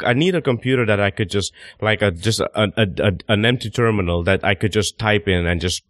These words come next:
you know, the laptop on my lap, in front of, in front of the T V, and just type instead of, like, having my iPad. Just a different, just a, something to get away from my iPad. 'Cause when I look at my iPad, autom-, I, like, I,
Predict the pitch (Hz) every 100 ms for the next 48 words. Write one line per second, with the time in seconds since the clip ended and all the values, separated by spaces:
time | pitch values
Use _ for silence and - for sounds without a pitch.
0 | 107 107 110 98 90 _ - - 127 120
1 | 113 110 - 107 104 92 92 _ _ _
2 | 104 95 120 120 117 - 107 104 - 135
3 | 135 127 113 98 107 104 - _ _ -
4 | 110 113 117 - _ 127 101 - - 104
5 | - 107 101 104 92 110 101 98 87 90
6 | 87 82 69 _ - _ _ _ _ 120
7 | 143 151 156 151 147 - 123 156 165 131
8 | - 143 151 139 110 117 113 113 107 98
9 | 98 101 92 123 139 170 185 156 127 117
10 | - 143 - - - _ 131 143 143 139
11 | 131 - 117